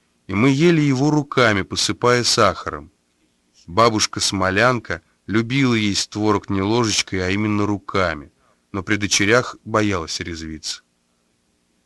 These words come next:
Последние воспоминания о бабушке. Я с чемоданчиком иду на вокзал, а она стоит на балконе, из трещины которого по загадочным законам природы растет тополек, и машет рукой.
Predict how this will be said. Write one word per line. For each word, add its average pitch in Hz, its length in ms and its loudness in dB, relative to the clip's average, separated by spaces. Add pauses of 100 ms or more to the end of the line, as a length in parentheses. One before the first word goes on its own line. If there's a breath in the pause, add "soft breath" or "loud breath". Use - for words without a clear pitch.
(300)
Последние 143 540 2
воспоминания 127 720 0
о 123 40 0
бабушке. 92 580 -2 (1300)
Я 160 200 4
с 165 60 2
чемоданчиком 131 960 2
иду 127 140 2
на 131 140 4
вокзал, 107 640 2 (280)
а 101 220 4
она 175 160 4
стоит 139 380 0
на 110 100 0
балконе, 110 680 -2 (260 soft breath)
из - 160 -4
трещины 113 480 2
которого 110 460 0
по - 120 -6
загадочным 104 680 0
законам 101 460 0
природы 104 420 0
растет 101 460 -2
тополек, 104 580 -2 (440 soft breath)
и 101 80 -8
машет 135 380 2
рукой. 90 520 -6